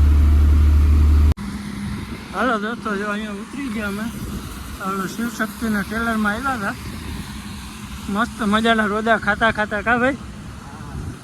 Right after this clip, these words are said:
અને હવે જઈ કેટલા ભાઈ ચા પાણી પીવો ને, ત્યાંથી પછી નીકળ્યું. કંઈક વાહનનો વળી જુગાડ કર્યો અહીંથી. ધીરે ધીરે પડ્યા જાય. વરસાદ ભારે પડ્યો હજી, જોવો જોઈએ.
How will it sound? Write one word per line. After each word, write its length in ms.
અને 180
હવે 200
જઈ 140
કેટલા 400
ભાઈ 240
ચા 220
પાણી 280
પીવો 280
ને, 100
ત્યાંથી 380
પછી 240
નીકળ્યું. 520
કંઈક 240
વાહનનો 420
વળી 240
જુગાડ 380
કર્યો 320
અહીંથી. 340
ધીરે 600
ધીરે 220
પડ્યા 300
જાય. 160
વરસાદ 400
ભારે 320
પડ્યો 320
હજી, 260
જોવો 240
જોઈએ. 160